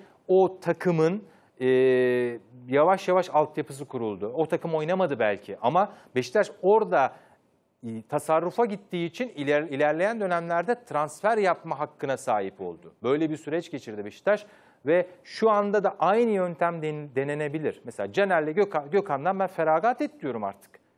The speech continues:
Çünkü Fenerbahçe'nin de ilgilerini okuyorum ve şaşırıyorum. Eğer Caner ve Gökhan benim için çok iyi oyunculardır ama eğer ki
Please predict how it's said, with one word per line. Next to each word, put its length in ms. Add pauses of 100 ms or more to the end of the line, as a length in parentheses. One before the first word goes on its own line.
Çünkü 260 (420)
Fenerbahçe'nin 640
de 80
ilgilerini 640
okuyorum 640
ve 80
şaşırıyorum. 560 (320)
Eğer 320 (480)
Caner 380
ve 80
Gökhan 400
benim 200
için 200
çok 360
iyi 140
oyunculardır 720 (100)
ama 340 (300)
eğer 380
ki 280